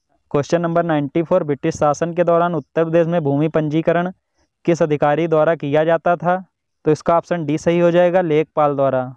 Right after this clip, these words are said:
क्वेश्चन नंबर नाइंटी फ़ाइव, राज्यसभा में कितनी सीटें उत्तर प्रदेश से हैं? इसका ऑप्शन ए सही हो जाएगा, थर्टी वन। क्वेश्चन नंबर नाइंटी सिक्स, बीपीएल सूचियों से छूटे हुए बीपीएल परिवारों को लाभ पहुंचाने के लिए कौन सी योजना प्रारंभ की गई है?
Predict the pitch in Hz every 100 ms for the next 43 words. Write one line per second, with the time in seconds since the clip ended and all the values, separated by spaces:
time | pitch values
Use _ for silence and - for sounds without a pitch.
0 | _ _ _ _ _ 156 143 - 170 170
1 | 170 165 151 147 170 170 175 185 160 139
2 | 143 156 156 165 170 180 175 143 147 160
3 | 156 160 - 170 143 - 156 160 170 160
4 | 175 170 180 185 _ - 170 165 175 156
5 | 151 165 165 170 175 175 180 147 143 135
6 | 160 151 127 123 _ _ _ _ 143 139
7 | 165 170 165 170 165 147 139 160 156 180
8 | 180 147 139 - 147 165 - 143 131 151
9 | 160 160 175 - _ _ - 139 131 160
10 | 165 175 156 143 135 160 156 147 143 139
11 | 156 160 160 139 147 - 156 151 151 165
12 | 160 165 170 139 143 151 165 151 135 151
13 | 151 139 131 151 156 165 160 170 175 175